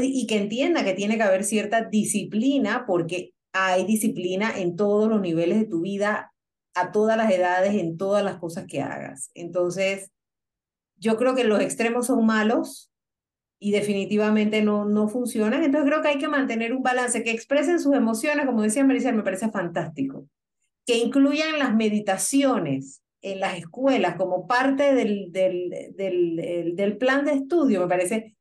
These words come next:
fantástico. Que, que haya, eh, no sé, o sea, que, que haya esa, esa, esa apertura a nuevas cosas para que el niño pueda expresarse y abrirse a otras cosas que antes era inimaginable,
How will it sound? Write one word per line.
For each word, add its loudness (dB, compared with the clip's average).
fantástico. -4
Que, 0
que 0
haya, 2
eh, -4
no 2
sé, 2
o -2
sea, 0
que, -4
que -2
haya 4
esa, 0
esa, 0
esa 0
apertura 0
a -4
nuevas 0
cosas 0
para 0
que -6
el -4
niño 2
pueda 2
expresarse -2
y 2
abrirse 0
a 2
otras 0
cosas 0
que -2
antes 0
era 0
inimaginable, -4